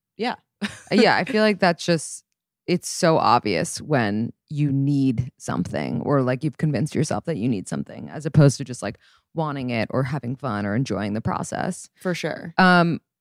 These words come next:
Speaker 2: I guess my thing would be, like, don't put all your eggs in one basket, which was my go-to when I was in my early twenties.
Speaker 1: Yeah, that's hard. It's hard,
Speaker 2: Yeah.
Speaker 1: though. 'Cause when you like someone, what are you supposed to, like,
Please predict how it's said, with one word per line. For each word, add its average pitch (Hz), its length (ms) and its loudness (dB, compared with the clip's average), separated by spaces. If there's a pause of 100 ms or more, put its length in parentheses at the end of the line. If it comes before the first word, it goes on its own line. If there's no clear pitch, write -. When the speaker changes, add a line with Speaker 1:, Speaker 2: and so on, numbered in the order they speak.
(180)
Speaker 2:
I 190 100 4
guess 196 180 2
my 185 240 2
thing 185 160 0
would 165 140 4
be, 143 140 4
like, 131 140 0
don't 131 220 0
put - 100 0
all 98 100 -2
your 104 140 -2
eggs - 180 -6
in - 80 -6
one 87 160 -6
basket, - 500 -4
which 175 140 0
was 175 140 2
my 160 160 2
go-to 151 540 4
when 120 100 0
I 85 140 -2
was 135 180 -6
in 104 140 -4
my 101 140 -4
early 69 220 -6
twenties. - 480 -4
Speaker 1:
Yeah, 208 220 -6
that's 285 200 -4
hard. 302 580 2
It's - 180 -4
hard, 269 420 2
Speaker 2:
Yeah. 160 360 6
Speaker 1:
though. 156 100 -4
'Cause 269 220 0
when 277 120 2
you 277 140 2
like 240 300 4
someone, 208 440 -2 (360)
what 214 160 2
are 208 40 -4
you 208 80 -4
supposed - 400 -8
to, - 60 -16
like, 190 260 -4